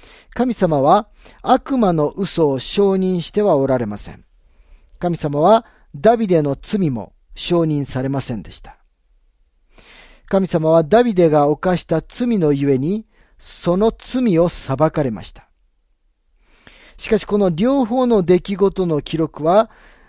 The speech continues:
神の言葉として霊感されて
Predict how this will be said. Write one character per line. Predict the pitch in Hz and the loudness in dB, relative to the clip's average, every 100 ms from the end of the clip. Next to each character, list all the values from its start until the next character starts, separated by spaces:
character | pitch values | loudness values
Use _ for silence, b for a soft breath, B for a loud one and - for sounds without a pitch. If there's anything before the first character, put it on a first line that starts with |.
| b b b b | b b b b
神 | - 269 262 | 0 2 2
の | 208 165 | 2 0
言 | - 175 208 | -2 0 0
葉 | 196 185 | 2 0
と | 190 | 0
し | 175 - | -4 -2
て | 151 127 | -4 -2
霊 | 123 185 202 | 2 4 4
感 | - 185 175 | 0 -2 -2
さ | - 175 | -2 -2
れ | 170 | -2
て | - 175 | -2 -2